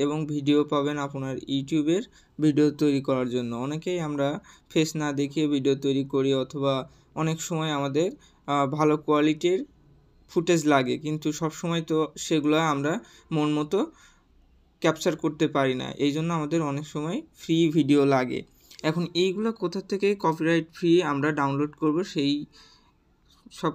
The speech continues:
কথাবার্তাই আজকে আমি কভার করব। কোন কোন ওয়েবসাইট থেকে পাওয়া যাবে এই সব ভিডিও এবং কিভাবে আমরা ডাউনলোড করব, কিভাবে ডাউনলোড করলে আমাদের কোনো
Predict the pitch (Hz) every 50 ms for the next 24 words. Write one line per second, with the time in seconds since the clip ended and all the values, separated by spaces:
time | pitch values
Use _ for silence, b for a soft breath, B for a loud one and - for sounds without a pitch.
0 | - 165 147 156 170 165 160 165 165 196 196 247 254 180 165 - - 165 151 151
1 | 160 196 302 - b b b b b - 156 147 151 139 127 - 135 123 120 120
2 | - - _ _ B B B B B B _ _ - 190 202 208 220 220 233 226
3 | 226 208 185 190 202 202 202 - 233 233 233 - - 226 220 233 220 208 - -
4 | - 160 156 156 156 156 160 147 151 151 147 139 151 151 147 147 143 147 170 156
5 | 143 151 156 139 135 147 139 139 135 143 151 151 - 151 147 151 151 147 160 156
6 | 151 151 156 160 143 147 139 139 139 143 151 147 - - - 151 147 135 139 139
7 | 147 226 b b b b _ - 165 156 165 165 170 165 151 147 147 151 160 165
8 | 175 170 - - 185 180 175 170 156 151 151 156 165 160 - 156 156